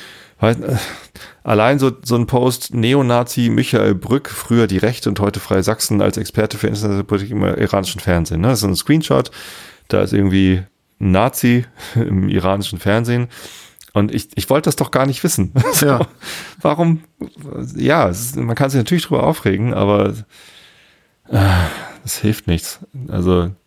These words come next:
Speaker 1: meine Aufregung hilft da nichts.
Speaker 2: Ja.
Speaker 1: Vielleicht kann ich's noch mal retweeten oder so. Dann regen sich andere Leute auch noch auf. Aber die Holger Krupp hatte das, glaub ich, ne?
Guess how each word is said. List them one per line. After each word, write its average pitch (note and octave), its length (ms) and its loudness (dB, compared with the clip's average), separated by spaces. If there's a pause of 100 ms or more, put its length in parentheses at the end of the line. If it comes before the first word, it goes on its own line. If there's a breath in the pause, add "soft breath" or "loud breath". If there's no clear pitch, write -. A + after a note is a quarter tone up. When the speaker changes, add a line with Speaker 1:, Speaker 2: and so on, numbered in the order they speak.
(100)
Speaker 1:
meine G2+ 320 0
Aufregung G2+ 400 0
hilft A2 240 0
da E2 80 0
nichts. - 340 -6 (200 loud breath)
Speaker 2:
Ja. A#2+ 180 2 (100)
Speaker 1:
Vielleicht F#2+ 220 -4
kann G2 160 0
ich's F#2+ 100 -2
noch F#2+ 120 2
mal F2+ 500 2
retweeten F#2 640 -2
oder F2 180 4
so. C#3+ 320 0 (160)
Dann F#2+ 160 -2
regen F#2 280 0
sich F2+ 180 -2
andere F#2 180 0
Leute F2+ 200 0
auch G2 60 0
noch F2+ 120 0
auf. E2+ 220 -2
Aber E2+ 140 -2
die - 100 -18 (1800 loud breath)
Holger A#2 220 4
Krupp - 200 -2
hatte G#2+ 160 -2
das, D2+ 160 -6
glaub D#2 220 0
ich, D#2+ 80 -6
ne? D#3 100 -2